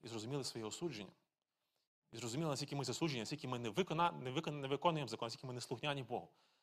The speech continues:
Лише коли ми розуміємо власну гріховність, коли ми розуміємо власну недостатність, коли ми, лише коли ми розуміємо, що на Христі висів за мене Христос,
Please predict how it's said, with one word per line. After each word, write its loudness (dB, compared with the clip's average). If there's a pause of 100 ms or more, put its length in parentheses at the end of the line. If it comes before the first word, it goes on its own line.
(420)
Лише 4
коли 6
ми 6
розуміємо 6
власну 6
гріховність, 0
коли -14
ми -8
розуміємо 0 (1000)
власну 10
недостатність, 6 (1000)
коли 4
ми, 6
лише 8
коли 6
ми 4
розуміємо, 4
що 8 (600)
на 6
Христі 4 (880)
висів 2
за 4
мене 6
Христос, -4